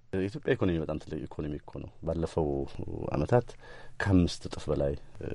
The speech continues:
አድጓል። ላለፉት አስራ አምስት አመታት በጥንድ አሃዝ የሚገመት እድገት ሲመዘገብ ነበር። ከወዲሁ የሚኖረውን ተጽዕኖ መገመት ያዳግታል። ግን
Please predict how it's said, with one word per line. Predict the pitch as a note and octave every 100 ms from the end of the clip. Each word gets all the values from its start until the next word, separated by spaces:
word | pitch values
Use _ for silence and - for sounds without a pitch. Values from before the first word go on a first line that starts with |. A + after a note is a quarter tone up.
| - -
አድጓል። | - E2 G2+ F#2 F2+ - - - - - -
ላለፉት | D#2 D2 - D#2 - -
አስራ | -
አምስት | D2 D2 -
አመታት | D#2+ G2 -
በጥንድ | - D#2+ D2+ D#2 - - - - F2 D#2
አሃዝ | D#2 D#2+
የሚገመት | D#2 D#2 - D2 D2 - - D#2+ D2 - -
እድገት | - D2 D#2
ሲመዘገብ | - D#2 D2+ D2+ D2 F2
ነበር። | E2 D2+ F2+ F2+ F#2+ -
ከወዲሁ | F#2 F2 F#2 G#2+ A#2+ - - - - -
የሚኖረውን | E2+ F2 F2 E2 E2+ E2 D#2 D#2 D2+ D2 C#2+ C#2+ D2 C#2+
ተጽዕኖ | - D#2+ E2 E2+
መገመት | F#2 D2 D2+ D2+ - - D2 C#2+
ያዳግታል። | C#2 C#2+ C2+ C#2 C#2+ D2
ግን | F#2